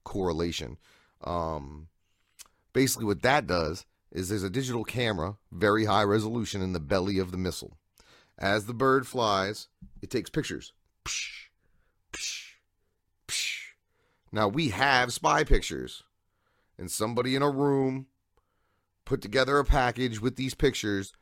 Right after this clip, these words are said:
showing this missile where to travel in order to reach its target. So dismac helped. Uh, like I said, Dur-, uh, D-,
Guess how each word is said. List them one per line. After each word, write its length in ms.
showing 480
this 180
missile 320
where 160
to 60
travel 580
in 80
order 240
to 60
reach 240
its 160
target. 400
So 200
dismac 640
helped. 400
Uh, 280
like 140
I 80
said, 220
Dur-, 320
uh, 220
D-, 120